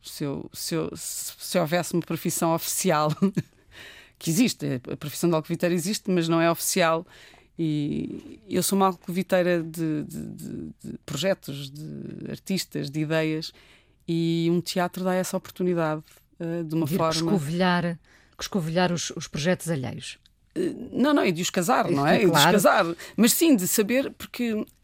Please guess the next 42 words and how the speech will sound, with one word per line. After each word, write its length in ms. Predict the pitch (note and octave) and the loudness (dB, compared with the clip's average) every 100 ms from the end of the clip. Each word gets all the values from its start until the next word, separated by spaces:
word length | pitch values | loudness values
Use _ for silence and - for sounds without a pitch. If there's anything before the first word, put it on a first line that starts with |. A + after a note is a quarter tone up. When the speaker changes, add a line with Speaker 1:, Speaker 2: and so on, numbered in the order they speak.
| _ | _
Speaker 1:
é 80 | G3+ | 4
uma, 160 | B3+ | 4
é 240 | C4 - A3 | 2 0 0
uma 140 | B3 | 0
profissão 420 | A#3 A3+ A3+ A#3+ | -2 -4 0 2
de 60 | A#3 | 4
uma 120 | A3+ | 4
enorme 300 | A3+ A#3 A#3 | 4 4 2
responsabilidade 880 | - - G#3 - F3+ F3 D#3+ C#3 E3 - - _ _ _ _ _ _ _ _ | -4 -4 -4 -2 0 0 2 -2 -4 -12 -20 _ _ _ _ _ _ _ _
e, 140 | F3 F#3 | 0 2
aliás, 300 | F3 D#3+ E3+ | 4 2 0
até 200 | - E3+ | -2 -2
paralisante 680 | F#3 E3+ E3 D3+ D#3 D#3 | 2 2 2 0 -2 0
em 60 | D#3 | -4
termo, 320 | - D#3 D#3 - | 0 0 0 -2
como 220 | F3 E3 | 0 2
artista. 580 | D#3 - D3 - E3 C4 - - | 0 -4 -8 -6 -6 -8 -14 -6
Foi, 260 | E3 D#3+ - | 0 0 -2
foi 160 | - | -2
algo 120 | D3+ - | -2 -2
que 100 | D#3+ | -8
eu 40 | |
decidi 260 | - D#3 D3+ | -6 -2 -2
muito 280 | D3 - | -2 -6
rapidamente, 600 | D3+ D#3 D#3 D3 C#3 C#3+ - | -6 -4 -2 -2 -2 -4 -6
que 100 | D3+ | -6
enquanto 280 | D#3 D3 | -2 -4
estava 340 | - - C#3+ D3 | -4 -4 -2 0
ali 280 | D3 D3 - - - _ _ _ - | 0 -2 -6 -20 -20 _ _ _ -4
não 200 | D#3+ D#3+ | 2 2
ia 100 | D#3+ | 2
desenvolver 400 | C#3+ D#3 D#3 D3+ | 0 -2 -2 -2
os 100 | D#3+ | -2
meus 160 | D#3+ D3 | -2 -4
projetos, 720 | - D3+ D3 - - - - A#3+ | -6 -4 -4 -4 -8 -8 -8 -8
eh, 640 | D3+ D3+ C#3+ - - - | -8 -8 -8 -12 -12 -10
artísticos, 540 | D3+ - E3+ - - | -10 -8 -8 -8 -14
porque 260 | - - A3+ | -14 -6 0
não 80 | A#3+ | 2
faz 200 | A#3+ A3 | 2 2
sentido, 380 | A3+ - F3 - - _ | -2 0 -2 -4 -16 _
porque 500 | E3 - - E3 | -10 -10 -6 -6